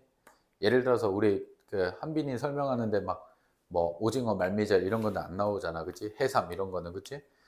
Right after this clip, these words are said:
어, 왜? 전혀 상관없는 말이니까.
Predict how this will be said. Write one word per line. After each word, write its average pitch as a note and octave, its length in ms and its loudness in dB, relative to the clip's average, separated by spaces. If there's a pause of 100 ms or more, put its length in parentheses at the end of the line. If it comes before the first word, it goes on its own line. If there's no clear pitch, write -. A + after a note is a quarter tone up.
(180)
어, D#2+ 300 -2
왜? G2 300 8 (120)
전혀 C#3 280 4
상관없는 C3+ 520 0
말이니까. F2+ 540 -4